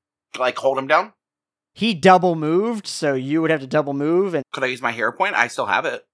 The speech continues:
Speaker 2: Could do that.
Speaker 1: Okay, then that's exactly what I wanna do.
Speaker 2: He gets hit by that, and you're gonna wanna roll your own,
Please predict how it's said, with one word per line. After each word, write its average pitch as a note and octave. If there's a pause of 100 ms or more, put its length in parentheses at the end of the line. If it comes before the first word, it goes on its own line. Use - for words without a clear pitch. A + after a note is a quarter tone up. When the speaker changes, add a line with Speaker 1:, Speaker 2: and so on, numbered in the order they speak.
(160)
Speaker 2:
Could C3+
do A#2+
that. B2+ (160)
Speaker 1:
Okay, D#3
then B2+
that's A#2
exactly C#3+
what C#3
I C#3
wanna C#3+
do. A2 (4000)
Speaker 2:
He -
gets D3+
hit -
by C#3+
that, D3+
and C#3
you're C#3+
gonna D#3
wanna D3+
roll D3+
your C#3+
own, D#3+